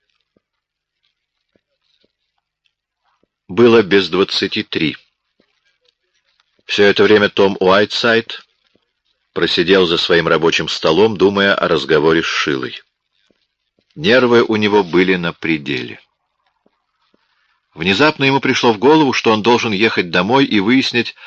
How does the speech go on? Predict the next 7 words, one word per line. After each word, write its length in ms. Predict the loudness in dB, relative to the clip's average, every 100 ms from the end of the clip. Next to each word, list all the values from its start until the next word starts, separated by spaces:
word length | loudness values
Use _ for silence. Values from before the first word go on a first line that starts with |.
| -20 -20 -10
в 100 | -2
чем, 280 | 2 2
собственно, 640 | 0 -2 -2 -4 -8 -4 -4
дело. 360 | 0 -2 -2 -14 _ _ _ _ _ _ _ _ -10
Обтерев 500 | -10 -2 0 0 0
потные 380 | -2 -2 -2 -2
ладони, 480 | 0 2 2 0